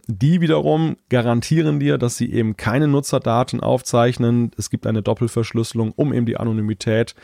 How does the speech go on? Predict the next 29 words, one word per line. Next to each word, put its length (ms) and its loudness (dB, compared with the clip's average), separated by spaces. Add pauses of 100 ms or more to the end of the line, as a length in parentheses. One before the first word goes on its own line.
(260)
noch 140 0
zu 120 -6
erhöhen. 380 2
Und 200 -2
das 120 0
Tolle 260 4
ist, 320 -2
es 160 -2
ist 160 -4
nicht 160 -2
nur 140 2
ein, 220 -6 (360)
ein 260 -2
Produkt, 440 -2
was 160 0
du 100 0
selber 400 4
nutzen 360 0
kannst, 340 0
sondern 200 2
du 60 -2
kannst 260 0
es 80 -4
dann 160 -4
gleich 220 -2
für 120 -8
sechs 260 -4
Geräte 460 -4
gleichzeitig 760 -4